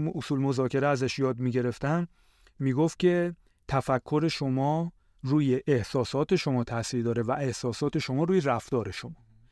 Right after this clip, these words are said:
اینکه شما الان داری به چه ف-، به چه چیزی فکر می‌کنی، متناسب با اون فکر،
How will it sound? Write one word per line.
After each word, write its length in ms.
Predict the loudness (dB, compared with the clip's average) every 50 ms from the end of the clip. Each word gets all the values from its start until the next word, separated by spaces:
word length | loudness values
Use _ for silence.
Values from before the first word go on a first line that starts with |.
| _ _ _ _
اینکه 200 | 0 2 4 4
شما 300 | 2 4 4 2 2 2 2
الان 400 | 2 4 4 4 4 4 4 4
داری 200 | 4 4 2 2
به 100 | 0 -2
چه 160 | -2 -2 -4
ف-، 140 | -4 -2 -4
به 200 | -4 -2 -2 -2
چه 140 | -2 -4 -4
چیزی 240 | -4 -4 -4 -4 -6
فکر 340 | -4 -2 -2 -2 -2 -2 -4
می‌کنی، 300 | -4 -4 -2 0 2 2
متناسب 760 | 4 2 2 0 0 0 0 0 0 0 0 2 4 4
با 120 | 2 2 0
اون 200 | -2 -2 -4 -4
فکر، 420 | -4 0 2 2 2 2 0 -4